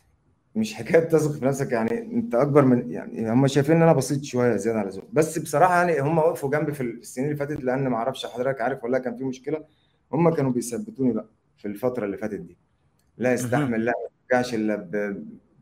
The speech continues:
Speaker 1: بتكون بشخصيتك، أنت مهم، أنت مش قليل"، كده يعني كل فترة.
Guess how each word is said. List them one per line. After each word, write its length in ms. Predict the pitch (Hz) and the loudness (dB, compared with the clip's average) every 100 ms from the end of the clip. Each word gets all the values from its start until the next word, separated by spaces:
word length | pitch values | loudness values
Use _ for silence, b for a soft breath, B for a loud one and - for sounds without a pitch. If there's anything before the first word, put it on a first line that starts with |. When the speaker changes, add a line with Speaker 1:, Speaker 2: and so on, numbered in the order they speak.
| _ - - | _ -20 -18
Speaker 1:
بتكون 300 | 107 - 127 | -16 -4 -2
بشخصيتك، 640 | 123 117 - 117 127 123 | -2 -6 -4 -2 -2 -2
أنت 200 | 113 107 | -4 -4
مهم، 340 | 104 101 120 117 | -4 -2 0 0
أنت 160 | 110 | 0
مش 160 | 101 98 | -6 -10
قليل"، 220 | 107 113 | -4 -4
كده 240 | 110 143 117 | 0 0 0
يعني 160 | 98 | -2
كل 240 | 95 123 117 | -4 -2 -2
فترة. 240 | 113 - | -4 -8